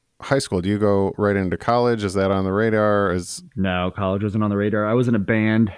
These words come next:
Speaker 2: We were gonna make it.
Speaker 1: Yes. What kind of music?
Speaker 2: Uh, pop punk.
Speaker 1: I, I need to find this band and listen to it. Um,
Speaker 2: I've tried to find, we only had one album,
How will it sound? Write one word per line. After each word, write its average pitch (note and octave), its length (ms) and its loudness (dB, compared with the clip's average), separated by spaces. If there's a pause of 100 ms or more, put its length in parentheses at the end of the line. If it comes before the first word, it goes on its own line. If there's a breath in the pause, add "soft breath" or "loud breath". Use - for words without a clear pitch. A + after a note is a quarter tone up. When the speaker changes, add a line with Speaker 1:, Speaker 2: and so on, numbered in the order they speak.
(120)
Speaker 2:
We G#2+ 160 0
were G2 60 -2
gonna G#2 120 0
make G2 320 2
it. G#2 160 0
Speaker 1:
Yes. G2+ 920 2
What G#2 160 -4
kind A2+ 180 0
of A#2 60 2
music? G#2+ 480 0 (760 loud breath)
Speaker 2:
Uh, F#2 180 0
pop G#2+ 320 -2
punk. A2 360 0 (1800 loud breath)
Speaker 1:
I, F#2+ 320 0
I F#2+ 300 -2
need G2 340 -2
to E2+ 340 -4
find G2 360 -2
this F2+ 120 -4
band F2+ 360 -2
and F2 120 -6
listen F2 260 -6
to F2+ 180 -6
it. F2+ 140 -10 (200)
Um, F#2+ 340 -2 (640 soft breath)
Speaker 2:
I've C#3 140 0
tried C#4 280 2
to F#3+ 80 2
find, C#3+ 540 2 (840)
we D3+ 80 2
only F#3 220 4
had C#3 200 2
one A2+ 140 2
album, G2+ 640 0